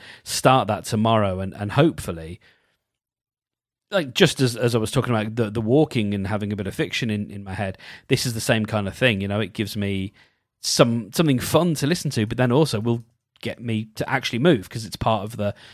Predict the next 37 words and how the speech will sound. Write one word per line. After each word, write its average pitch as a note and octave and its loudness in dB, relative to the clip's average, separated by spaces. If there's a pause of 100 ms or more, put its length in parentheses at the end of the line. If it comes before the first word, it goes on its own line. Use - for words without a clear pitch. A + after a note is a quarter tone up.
(140)
the, - -8
the, A#2 0
the A2 -6
fiction - 0
is G2+ -6
that A2 -8
you A2+ 0
are G#2+ 0
being A2+ -4
trained F#2+ -4 (540)
to A#2 0
be G#2+ 0
a G#2 0
runner G2+ 2
for, G2+ -2 (440)
um, G2+ -2 (880)
uh, A#2 2
for B2 2
a A#2+ 4
zombie, G#2+ 2
uh, G2+ 0
apocalypse, - -4 (180)
you A#2+ -2
know, G#2+ -2
uh, G#2 -4 (140)
outpost, A2 -2
you A2 -4
know, G2+ -2
a, G#2 0
a, G2+ -6
an A2 -2
outpost A2 -4
ju-, - -6
in, G#2+ -4
in A2 -2
the G#2 -4
apocalypse. - -8